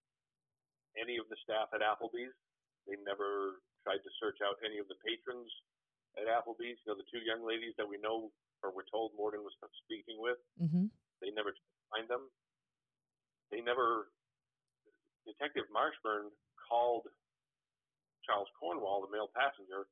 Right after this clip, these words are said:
Speaker 1: and spoke to him over the phone and asked him if he kidnapped Morgan. And that was the only time any law enforcement agent has spoken to him.
Speaker 2: He, he didn't lawyer up that one?
Speaker 1: He did not.
Speaker 2: What, did he answer?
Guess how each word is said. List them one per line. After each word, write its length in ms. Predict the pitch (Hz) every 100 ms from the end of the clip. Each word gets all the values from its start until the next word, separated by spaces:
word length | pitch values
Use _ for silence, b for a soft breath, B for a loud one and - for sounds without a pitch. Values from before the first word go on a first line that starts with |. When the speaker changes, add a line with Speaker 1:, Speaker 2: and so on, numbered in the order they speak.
| _ _
Speaker 1:
and 80 | 104 -
spoke 240 | 117 113
to 80 | -
him 160 | 110
over 160 | 107 104
the 80 | 95 131
phone 240 | 135 95
and 80 | 92 123
asked 240 | 131 - -
him 160 | 190
if 80 | 95
he 160 | 107 101
kidnapped 340 | 120 104 95 -
Morgan. 320 | 104 101 - _ _ _ _ _ _ _ _ _ _ _ _ -
And 80 | 117
that 80 |
was 80 | 120
the 80 | - -
only 240 | 117 113
time 320 | 110 113 101 - _ -
any 240 | 110 117 _ _ -
law 160 | 110 117
enforcement 480 | 113 110 104 101 95
agent 240 | 98 101 90
has 100 | - -
spoken 320 | 113 - -
to 80 | -
him. 140 | - _ _ _ -
Speaker 2:
He, 320 | - 226 233 190
he 220 | - 240 202
didn't 240 | 214 190
lawyer 380 | 185 185 180 160
up 260 | 180 - - - _ _ _
that 160 | 180 -
one? 280 | 185 190 185 _ _ _ _ _ _ _ _ _ _ _
Speaker 1:
He 100 | -
did 80 | -
not. 240 | 113 98 - _ _
Speaker 2:
What, 140 | 190 175
did 100 | 196
he 160 | 175
answer? 380 | 170 180 220 233